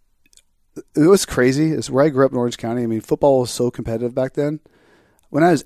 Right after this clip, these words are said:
eight, nine, and ten years old, I went out for junior All-American football, they call it down there. I got cut. I look now with,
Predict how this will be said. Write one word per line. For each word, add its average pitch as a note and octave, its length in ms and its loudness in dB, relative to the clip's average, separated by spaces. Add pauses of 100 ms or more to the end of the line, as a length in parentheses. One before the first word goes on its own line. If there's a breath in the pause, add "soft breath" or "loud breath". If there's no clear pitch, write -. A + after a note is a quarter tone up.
eight, E3+ 260 2
nine, D3+ 180 -2
and C#3 120 -2
ten C3+ 140 -4
years B2+ 180 -2
old, A#2 300 0
I A2 60 -2
went A2+ 140 -4
out A2 140 -6
for A2 140 -8
junior A2 240 -6
All-American G#2 400 -8
football, F#2+ 260 -8
they F2+ 80 -8
call F#2 180 -12
it E2+ 60 -12
down F2+ 120 -10
there. F2+ 260 -14
I D3 80 -4
got - 160 -4
cut. - 360 -8 (1400)
I G3 60 -4
look B3+ 200 -2
now E3+ 240 2
with, B2 160 2